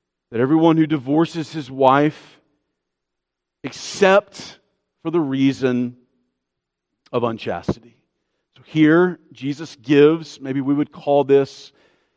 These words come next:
an exception clause. Some have labeled it that way. Maybe we would say an allowance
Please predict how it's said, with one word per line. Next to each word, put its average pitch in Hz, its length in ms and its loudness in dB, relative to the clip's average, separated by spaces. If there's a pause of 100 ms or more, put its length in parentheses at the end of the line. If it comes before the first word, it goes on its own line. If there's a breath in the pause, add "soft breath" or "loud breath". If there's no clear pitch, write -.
(260)
an 117 100 -8
exception - 720 -4
clause. 107 580 -4
Some - 220 -16
have 101 160 -14 (100)
labeled 113 360 -2
it 113 160 -4
that 113 260 -2
way. 113 300 2
Maybe 123 280 0
we 123 140 -4
would 123 160 -6
say 127 340 -2
an 131 120 -2
allowance 135 1000 0